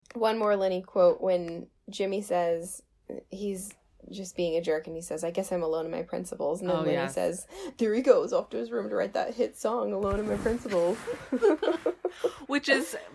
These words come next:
Speaker 2: funny because it's also probably true.
Speaker 1: Probably true, yeah.
Speaker 2: Yeah, Lenny's just a quick one, quick wit.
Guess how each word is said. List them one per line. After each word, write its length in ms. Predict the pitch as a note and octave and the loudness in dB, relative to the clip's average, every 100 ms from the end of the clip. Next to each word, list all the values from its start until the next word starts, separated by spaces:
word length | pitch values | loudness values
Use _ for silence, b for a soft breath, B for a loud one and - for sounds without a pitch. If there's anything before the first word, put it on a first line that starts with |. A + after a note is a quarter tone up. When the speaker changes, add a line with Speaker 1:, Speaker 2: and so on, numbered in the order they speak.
| - - | -12 2
Speaker 2:
funny 460 | C#4 C4 G3 F3+ | 4 4 4 2
because 500 | F3 - A3 A3+ G3 | -2 -4 -4 2 2
it's 100 | F#3+ F3+ | 4 4
also 340 | F3 E3 D#3+ - | 4 0 -8 -10
probably 520 | - F3 D3 A#2 F#2 | 0 2 2 -2 -8
true. 440 | - - - E3+ - _ _ - | -8 -8 -10 -12 -14 _ _ -4
Speaker 1:
Probably 760 | G#3 F3 G3 A3+ A#3 A#3+ A#3+ | 2 4 4 2 0 0 -2
true, 540 | A#3+ - - - - B3+ _ - | -4 -8 -8 -8 -10 -12 _ -14
yeah. 400 | B3+ - - D4 _ _ - | -10 -8 -10 -12 _ _ -6
Speaker 2:
Yeah, 220 | G#3 B3 | -2 0
Lenny's 320 | E3 F3 G#3+ | 2 2 2
just 180 | C4 - | 0 -8
a 40 | |
quick 240 | - G#3 G#3 | -6 -6 -4
one, 240 | A2+ C3+ | -6 -6
quick 260 | D#3+ F3+ E3+ | -12 -12 -6
wit. 220 | D3 - | -4 -4